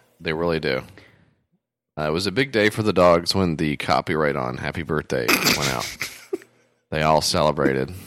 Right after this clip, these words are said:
Speaker 1: their little dog cakes and stuff.
Speaker 2: I went out drinking. Uh, so that's the, what was it? What was it again? That was the Fido, the fully integrated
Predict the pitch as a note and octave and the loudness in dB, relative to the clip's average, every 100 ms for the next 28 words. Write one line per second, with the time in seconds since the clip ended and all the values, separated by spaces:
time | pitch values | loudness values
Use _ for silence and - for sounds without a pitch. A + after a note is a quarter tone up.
0 | - - - - _ _ - - - D#2 | -20 -20 -20 -20 _ _ -20 -8 -4 0
1 | D#2+ - - - - F#2 E2+ C#2 D2+ - | 0 0 -4 -10 -12 -4 2 2 0 -4
2 | C2 C#2 - - - - - C3+ B2+ A#2+ | -6 -6 -10 -10 -8 -8 -6 -4 -4 -4
3 | A#2 - D#3 D#3 A#2 - - - - D#3 | -6 -4 -4 -2 -6 -8 -14 -14 4 8
4 | D#3+ D#3 C#3+ G#2+ - D#3+ F3 - - F3 | 8 8 4 -2 -4 0 0 0 0 2
5 | F#2+ - - F#3 F3 F3+ F3+ - - - | 2 2 0 0 0 0 -2 -4 -10 -6
6 | - F3 F3+ F#3 G#3 - - - _ _ | -4 -4 -4 -4 -6 -8 -20 -20 _ _
7 | _ _ _ _ _ _ _ - D#3+ B2 | _ _ _ _ _ _ _ -2 0 -2
8 | - - - F#3+ D#3+ A2+ A#2 - - F3 | -6 0 4 6 6 4 2 -4 2 4
9 | E3 C#3+ C#3+ C3 C3 A#2 - | 6 6 4 6 4 2 0